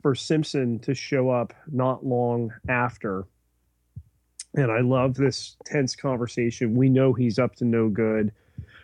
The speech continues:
but we don't immediately have the sense that she knows he's up to no good. And putting the flyer out there about the police issue bullets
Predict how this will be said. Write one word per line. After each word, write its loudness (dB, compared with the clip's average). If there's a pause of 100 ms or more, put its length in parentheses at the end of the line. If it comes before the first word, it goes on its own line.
(200)
but 6
we 6
don't 4
immediately 2 (120)
have 0 (240)
the 0
sense 0
that -2
she 0
knows -2
he's -4
up -2
to -8
no 0
good. -2 (480)
And 0
putting 2
the 2
flyer 2
out -2
there -2
about -6
the -6 (400)
police 0
issue -4 (560)
bullets -2